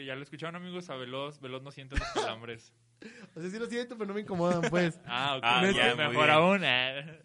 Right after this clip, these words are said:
Speaker 2: No, no es que sí me diga, "Ah, me duelen los calambres". No. <laughs> Yo creo que por eso me quedaría con natación, vato.
Speaker 1: Ni, yo se me, es que me, sí me quedaría con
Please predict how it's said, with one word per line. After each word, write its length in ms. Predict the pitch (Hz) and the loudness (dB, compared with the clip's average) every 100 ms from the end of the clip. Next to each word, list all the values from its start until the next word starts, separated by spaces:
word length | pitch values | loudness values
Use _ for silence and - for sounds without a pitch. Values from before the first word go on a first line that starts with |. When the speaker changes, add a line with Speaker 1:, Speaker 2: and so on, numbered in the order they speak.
| - | -18
Speaker 2:
No, 200 | 170 175 | -14 -10
no 120 | 175 | -10
es 80 | 180 | -10
que 160 | 190 | -12
sí 100 | 180 | -12
me 140 | 175 180 | -14 -12
diga, 200 | 180 - | -14 -16
"Ah, 260 | - - 147 | -20 -20 -20
me 120 | 170 | -20
duelen 240 | 160 151 147 | -20 -20 -20
los 120 | 151 | -20
calambres". 380 | 120 - 127 - | -20 -20 -20 -8
No. 180 | 147 120 | -6 -6
<laughs> 1400 | - - 139 - 339 330 - 208 - - _ _ _ _ | -10 -16 -8 -6 -4 -4 -6 -10 -10 -16 _ _ _ _
Yo 120 | 151 165 | 0 2
creo 40 | |
que 60 | 202 | 2
por 120 | 185 | 0
eso 80 | 180 | -4
me 80 | 175 | -6
quedaría 200 | 135 131 | -8 -8
con 120 | 139 | -10
natación, 280 | 135 117 117 | -14 -12 -14
vato. 140 | - _ _ _ _ _ | -14 _ _ _ _ _
Speaker 1:
Ni, 560 | 123 123 123 127 127 127 | -20 -20 -18 -16 -14 -14
yo 80 | |
se 80 | 127 | -14
me, 60 | 151 | -18
es 80 | 131 | -16
que 120 | 156 | -16
me, 160 | 147 | -16
sí 140 | 127 131 | -18 -18
me 160 | 127 | -18
quedaría 380 | 131 139 123 117 117 | -16 -14 -12 -12 -16
con 400 | - 123 120 123 | -16 -16 -16 -18